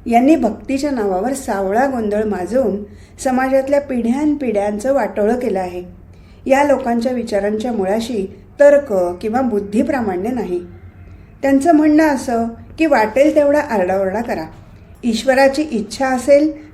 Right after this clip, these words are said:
तरच जे काय व्हायचं ते होईल, नाहीतर होणार नाही. Thy will shall be done हे म्हणणं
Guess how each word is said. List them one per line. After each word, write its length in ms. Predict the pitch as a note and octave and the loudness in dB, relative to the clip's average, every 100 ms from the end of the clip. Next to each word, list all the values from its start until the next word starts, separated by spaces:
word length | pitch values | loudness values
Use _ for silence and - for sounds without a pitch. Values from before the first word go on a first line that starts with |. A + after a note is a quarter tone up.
| - | 4
तरच 260 | D4+ E4 | 6 6
जे 260 | D4+ C#4+ D4+ | 4 2 2
काय 200 | D4 D4 | 4 0
व्हायचं 360 | C#4+ C#4 C#4 D4 | 2 0 0 -2
ते 120 | D#4+ | 0
होईल, 300 | D4 A3 D#3 - - - | 2 2 0 -8 -20 -8
नाहीतर 340 | F#3+ D#3+ - | -6 -4 -4
होणार 340 | B3 D#4+ D4+ B3 | 0 2 2 2
नाही. 260 | A3 G#3+ A3 - - - - - - - - | 0 -2 -4 -14 -20 -20 -20 -20 -20 -20 -10
Thy 360 | A#3 A3+ B3 D#4 | -4 0 4 4
will 260 | D4 D#4+ D#4+ - | 4 4 4 4
shall 220 | C#4+ C#4+ | 2 4
be 120 | D#4 | 2
done 200 | D4 - - - - - - - - - - - | 2 0 -4 -16 -20 -20 -20 -20 -20 -20 -20 -4
हे 100 | D#4+ | 4
म्हणणं 280 | D#4+ D#4 D4+ | 4 6 4